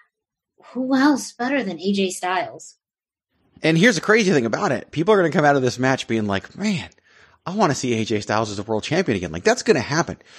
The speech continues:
Speaker 2: And, and A J is just that type of performer. He's just that damn good. And,
Speaker 1: Yeah.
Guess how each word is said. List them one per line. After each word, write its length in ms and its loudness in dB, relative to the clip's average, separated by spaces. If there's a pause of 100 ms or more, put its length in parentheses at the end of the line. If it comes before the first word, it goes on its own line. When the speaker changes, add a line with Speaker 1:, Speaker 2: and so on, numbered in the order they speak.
(320)
Speaker 2:
And, 520 4
and 160 -2
A 200 0
J 200 2
is 120 0
just 160 -6
that 280 -2
type 280 -2
of 80 -12
performer. 480 -4
He's 140 -14
just 180 -4
that 160 2
damn 180 -4
good. 480 -2
And, 480 2
Speaker 1:
Yeah. 160 -10